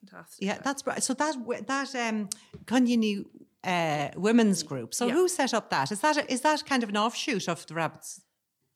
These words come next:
Speaker 1: Um, yeah,
Speaker 2: Riot?
Speaker 1: it's a, it's a little offshoot. So with the, um, North Leitrim Women's Centre, um, we came together and we were like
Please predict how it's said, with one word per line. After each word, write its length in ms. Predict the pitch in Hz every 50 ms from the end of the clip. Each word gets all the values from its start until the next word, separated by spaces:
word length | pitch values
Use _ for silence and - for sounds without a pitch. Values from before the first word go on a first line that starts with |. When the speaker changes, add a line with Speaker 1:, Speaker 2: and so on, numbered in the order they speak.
| _ -
Speaker 1:
Um, 200 | 302 339 320 -
yeah, 60 | 165
Speaker 2:
Riot? 220 | 160 - 277 208
Speaker 1:
it's 140 | 240 - -
a, 200 | 262 - - 240
it's 160 | 269 - -
a 20 | 277
little 240 | 294 302 - 220
offshoot. 360 | 240 233 233 - - 202 185 -
So 140 | 226 202
with 280 | 165 143 196 196 196 _
the, 200 | - 208 202 196
um, 260 | 185 180 180 180 170 196
North 220 | 214 202 151 - - _ _ _ -
Leitrim 320 | 190 196 180 - - 170 180
Women's 300 | 185 190 175 175 175 -
Centre, 580 | 170 156 160 160 - 151 127 85 - 175 185 - _ _ _ _ _ _ _ _
um, 460 | - 180 170 160 156 147 143 139 123 - _ _ _ _ _ _ _ _
we 580 | - 175 185 190 180 175 175 170 165 165 160 -
came 320 | - - 196 180 165 165
together 520 | 160 - - 180 160 156 156 151 151 147 117 -
and 120 | 156 165
we 120 | 165 156
were 80 | 156 151
like 220 | 151 143 143 -